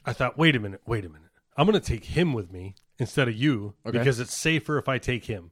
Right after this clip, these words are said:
Speaker 2: Yes.
Speaker 1: And the reason was is there's a ton of weapons in the house.
Speaker 2: Ooh,
Speaker 1: You know what I
Speaker 2: yeah.
Speaker 1: mean? Lots of weapons.
Speaker 2: So
Speaker 1: Guns,
Speaker 2: what, were
Speaker 1: knives.
Speaker 2: they, like, drunk or what was it?
Speaker 1: Super drunk.
Speaker 2: Oh, okay.
Speaker 1: W-,
Speaker 2: Okay.
Speaker 1: over the top. But it's pretty funny. So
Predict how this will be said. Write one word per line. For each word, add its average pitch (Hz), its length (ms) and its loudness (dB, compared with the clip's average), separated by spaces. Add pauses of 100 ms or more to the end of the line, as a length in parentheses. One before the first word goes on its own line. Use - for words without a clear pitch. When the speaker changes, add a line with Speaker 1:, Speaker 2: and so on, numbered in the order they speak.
(120)
Speaker 2:
Yes. - 320 -2
Speaker 1:
And 139 80 2
the 147 100 2
reason 156 300 4
was 131 200 2
is 120 80 -6
there's 127 200 4
a 113 60 -2
ton 139 240 2
of 120 60 2
weapons 117 340 -2
in 104 80 -6
the 101 80 -6
house. 90 260 -10
Speaker 2:
Ooh, 104 340 -2
Speaker 1:
You 120 60 2
know 123 60 4
what 120 120 4
I 120 80 0
Speaker 2:
yeah. 113 100 2
Speaker 1:
mean? 123 80 2
Lots 135 280 6
of 120 60 -2
weapons. 98 320 -6
Speaker 2:
So 190 220 12
Speaker 1:
Guns, - 100 2
Speaker 2:
what, 151 60 -2
were 165 80 6
Speaker 1:
knives. 117 220 2
Speaker 2:
they, 139 60 2
like, 113 180 0
drunk 165 460 0
or 117 140 4
what 117 160 6
was 135 160 6
it? - 20 0
Speaker 1:
Super 143 220 10
drunk. 104 240 -2 (100)
Speaker 2:
Oh, 151 160 10
okay. 127 200 0 (120)
Speaker 1:
W-, 165 160 2
Speaker 2:
Okay. 170 80 4
Speaker 1:
over 147 140 10
the 120 100 4
top. 98 300 -2 (1120)
But 123 280 2 (300)
it's - 120 -2
pretty 226 260 6
funny. 98 340 0 (480)
So 135 300 4